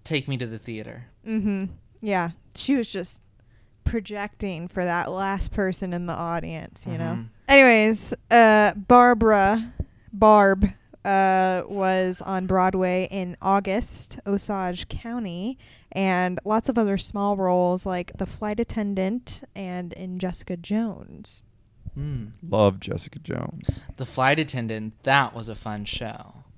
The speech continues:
Speaker 3: Here's a little press release summary. Quote,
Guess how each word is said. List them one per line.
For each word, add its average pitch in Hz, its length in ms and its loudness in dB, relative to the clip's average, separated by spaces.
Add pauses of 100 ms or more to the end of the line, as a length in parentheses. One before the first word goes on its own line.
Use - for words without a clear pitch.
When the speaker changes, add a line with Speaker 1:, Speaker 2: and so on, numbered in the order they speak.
Speaker 3:
Here's 117 380 2
a 101 120 4
little 92 320 4
press - 580 -6
release 92 460 -6
summary. 98 840 -4 (1400)
Quote, - 540 -2